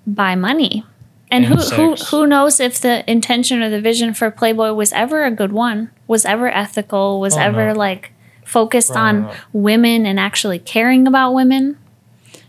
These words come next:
Speaker 1: instead of just using them as a thing to get
Speaker 2: Right.
Speaker 1: more money, to get more exposure.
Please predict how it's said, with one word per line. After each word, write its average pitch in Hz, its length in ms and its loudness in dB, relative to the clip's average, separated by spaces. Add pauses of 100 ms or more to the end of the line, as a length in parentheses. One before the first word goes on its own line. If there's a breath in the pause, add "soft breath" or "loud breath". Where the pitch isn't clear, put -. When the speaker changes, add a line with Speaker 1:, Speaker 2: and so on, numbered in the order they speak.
(140 loud breath)
Speaker 1:
instead 226 280 2
of 220 60 -2
just 208 240 -2
using 208 460 0
them 208 260 -2
as 185 320 -2
a 185 140 -8
thing 208 480 0
to 214 100 -4
get 190 260 -6
Speaker 2:
Right. - 160 -16
Speaker 1:
more 202 220 0
money, 214 540 0
to 208 120 -10
get 180 160 -10
more 185 240 -8
exposure. 220 1040 -6